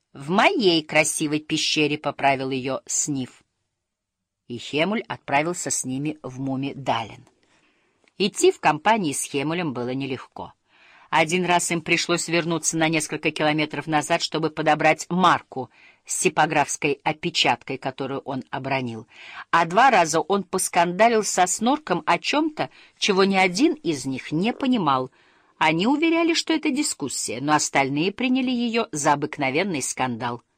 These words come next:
Сниф шёл отдельно от них и был необычно молчалив. Он думал о котёнке. Не забыла ли мама,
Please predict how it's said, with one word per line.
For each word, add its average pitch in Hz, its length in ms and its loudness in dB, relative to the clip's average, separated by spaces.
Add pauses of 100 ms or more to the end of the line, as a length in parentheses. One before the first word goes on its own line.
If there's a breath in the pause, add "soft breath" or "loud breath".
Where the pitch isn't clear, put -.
(680)
Сниф 247 480 2
шёл 240 340 2
отдельно 214 580 0
от 151 160 -6
них 151 260 -4
и 190 80 -2
был 214 340 -2 (320)
необычно 196 680 -2
молчалив. 294 680 -4 (800)
Он 120 200 -8
думал 127 300 -6
о 156 60 -8
котёнке. - 720 -10 (640)
Не 147 140 -2
забыла 151 500 -2
ли 139 180 -4
мама, 160 540 -4